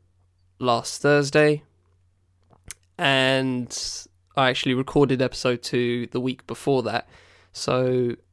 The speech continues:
basically, I recorded the first two episodes within, like, two days of each other, so, and then obviously stretched the second one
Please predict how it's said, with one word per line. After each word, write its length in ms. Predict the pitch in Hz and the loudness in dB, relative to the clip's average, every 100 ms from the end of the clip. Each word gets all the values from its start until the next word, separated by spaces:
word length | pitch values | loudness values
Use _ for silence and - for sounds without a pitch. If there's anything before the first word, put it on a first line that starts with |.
| _ _ _ _ _ - _ - | _ _ _ _ _ -20 _ -2
basically, 640 | 160 151 143 - 139 135 | 0 0 -4 0 2 2
I 120 | - 131 | 2 0
recorded 720 | 131 - 139 127 123 123 - | 0 0 2 2 2 0 -2
the 100 | 139 | -6
first 320 | - 131 127 | 0 0 0
two 100 | - | 0
episodes 520 | 117 - - 120 117 123 | 0 -2 -4 -4 -4 -6
within, 240 | 120 120 | -6 -4
like, 220 | 113 - | -6 -8
two 160 | - 117 | -6 -4
days 240 | 117 113 | -4 -4
of 80 | 113 | -8
each 160 | 110 120 | -6 -4
other, 240 | 110 110 | -4 -4
so, 360 | - 113 110 110 _ - | -4 -4 -4 -6 _ -8
and 140 | 120 | -4
then 180 | 113 113 | -4 -6
obviously 320 | 107 - 110 | -8 -10 -8
stretched 420 | - - 107 - | -6 -6 -6 -8
the 260 | 120 117 113 - - - - | -8 -8 -10 -18 -20 -18 -10
second 380 | 123 113 110 | -8 -8 -8
one 260 | 110 107 | -8 -8